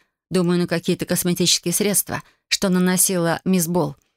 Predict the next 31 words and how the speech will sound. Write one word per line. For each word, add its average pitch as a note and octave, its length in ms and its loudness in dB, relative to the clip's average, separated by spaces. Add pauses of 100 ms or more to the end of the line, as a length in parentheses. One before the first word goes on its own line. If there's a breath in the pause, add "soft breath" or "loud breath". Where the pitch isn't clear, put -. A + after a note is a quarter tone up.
(440)
Перед F#3 220 0
глазами E3+ 500 2
продолжало D#3 640 -2
все D#3+ 220 -2
плыть. F3 340 0
Я D#3 80 0
наклонилась F3+ 640 0
ниже F3 240 0
к - 100 -8
раковине, D3 480 -4 (280 soft breath)
сбрасывая D#3 520 0
шпильки, D3+ 440 -2
и D3+ 40 0
краем F3+ 320 0
глаза F3+ 260 -2
через F3 300 -2
отражение F3 560 0
в D#3 40 -2
зеркале E3+ 340 -2
заметила, E3+ 480 0
как - 180 -6
позади E3 320 0
меня G3+ 280 2 (340 loud breath)
открывается G#3 580 -2
потайная G3 460 0
дверь. D3+ 280 -6 (560)
Лица F#3+ 360 0
вошедшего F3 460 0
не F3+ 120 0
успела F#3+ 380 0
разглядеть. D3 580 -2